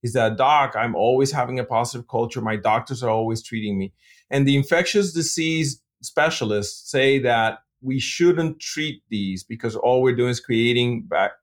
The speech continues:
uh, bacteria that's more resistant to the antibiotics that we're giving,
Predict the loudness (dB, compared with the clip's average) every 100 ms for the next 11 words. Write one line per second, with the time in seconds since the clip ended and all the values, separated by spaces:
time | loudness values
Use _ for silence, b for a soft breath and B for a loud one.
0 | -8 -4 -4 -6 -4 -2 0 -2 -2 0
1 | 2 0 -4 -8 -8 -10 -4 -4 -4 -2
2 | 0 2 0 -2 -4 -2 -4 -4 -4 -4
3 | -6